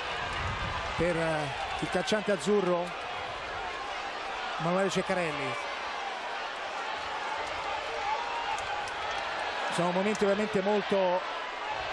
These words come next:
di grande tensione questi. Gli azzurri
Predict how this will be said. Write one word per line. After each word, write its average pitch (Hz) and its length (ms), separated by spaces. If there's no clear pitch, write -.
di 156 80
grande 214 300
tensione 208 500
questi. 170 320
Gli 160 60
azzurri 226 360